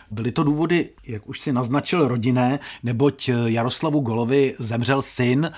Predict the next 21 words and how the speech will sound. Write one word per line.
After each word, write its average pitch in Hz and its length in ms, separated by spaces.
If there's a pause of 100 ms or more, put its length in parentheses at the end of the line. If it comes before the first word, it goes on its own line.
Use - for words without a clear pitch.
(140)
Josef 123 400
Pekař 135 380
ho 135 80
jistým 139 600
způsobem 135 580
nahradil. 123 580 (240)
Dokonce 139 680
Gol 123 460
údajně 123 600 (100)
tajně 123 320
snil 120 380
o 127 100
tom, 131 200
že 110 120
by 110 100
si 117 300
mohl 120 380 (220)
Pekař 131 320
vzít 120 300
jeho 123 160
dceru 127 380